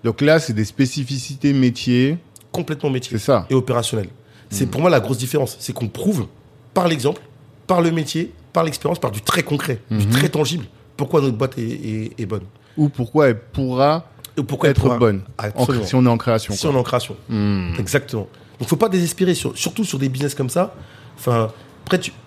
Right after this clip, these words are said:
Speaker 2: C'est un peu bizarre, euh, de mettre, euh, en opposition aussi ces métiers terre à terre avec des startups, puisqu'il y a des startups qui vont accompagner ces, ces, euh, ces secteurs-là.
Speaker 1: Mhm.
Speaker 2: Euh, y a, ben, j'ai vu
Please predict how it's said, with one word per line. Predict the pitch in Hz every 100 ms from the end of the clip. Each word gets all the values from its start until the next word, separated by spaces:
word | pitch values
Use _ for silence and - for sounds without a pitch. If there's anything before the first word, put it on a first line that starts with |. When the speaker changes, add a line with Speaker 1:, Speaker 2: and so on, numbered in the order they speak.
| - - - -
Speaker 2:
C'est | -
un | 160
peu | 208
bizarre, | 170 190 156
euh, | 127
de | 123
mettre, | 143 131
euh, | 127 123
en | 127
opposition | 127 131 131 156
aussi | 135 139
ces | 127
métiers | 120 123 -
terre | - 127
à | 131
terre | 143 120
avec | 107 104
des | 107
startups, | 135 127 170
puisqu'il | -
y | 113
a |
des | 107
startups | 151 - 156
qui | - 113
vont | 92 190 160 - - - - - -
accompagner | 135 - 131 131 139
ces, | 127 120 113 113
ces, | - 113
euh, | 110 107
ces | - 117
secteurs-là. | 117 - 117 165 220 -
Speaker 1:
Mhm. | 123 131 240
Speaker 2:
Euh, | - - - - -
y | - - -
a, |
ben, | 117 120 113 120
j'ai | 104
vu | 110